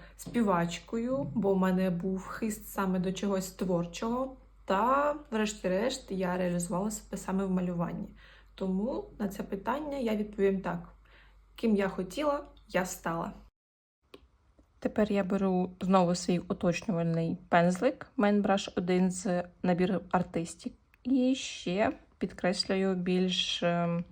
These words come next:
чіткіші моменти. Хто твоя найкраща підтримка?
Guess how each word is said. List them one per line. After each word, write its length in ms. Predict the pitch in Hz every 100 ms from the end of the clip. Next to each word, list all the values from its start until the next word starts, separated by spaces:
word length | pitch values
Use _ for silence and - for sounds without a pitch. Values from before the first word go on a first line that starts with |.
| - - -
чіткіші 600 | - 220 214 - - 170 160
моменти. 600 | 170 165 151 170 170 185 - - _ _ _ _ _ _ _ _ - - - - _ - _ _ _ - _
Хто 460 | - - - 254 285
твоя 500 | - 214 185 202 254
найкраща 560 | 247 214 196 226 -
підтримка? 800 | 226 - - - - - - 190